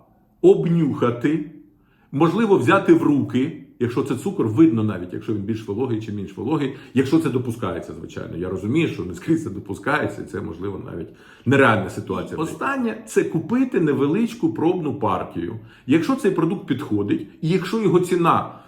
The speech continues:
суттєво дешевше, ніж фасованого, то чому б його не взяти? Я, наприклад, писав, що я купую часто каші для тої самої рибалки чи там погодувати рибу в озері.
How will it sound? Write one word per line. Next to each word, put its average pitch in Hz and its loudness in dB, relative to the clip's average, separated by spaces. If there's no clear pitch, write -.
суттєво 170 2
дешевше, 127 4
ніж 104 -4
фасованого, 220 -2
то 262 2
чому 165 0
б 175 -2
його 131 2
не 139 2
взяти? 87 -4
Я, 117 0
наприклад, 147 -2
писав, 190 0
що - -4
я 135 4
купую 123 0
часто 107 -2
каші - 0
для 135 0
тої 165 4
самої 135 2
рибалки 131 2
чи - -4
там 117 -2
погодувати 110 0
рибу 90 -2
в 80 -6
озері. 76 -8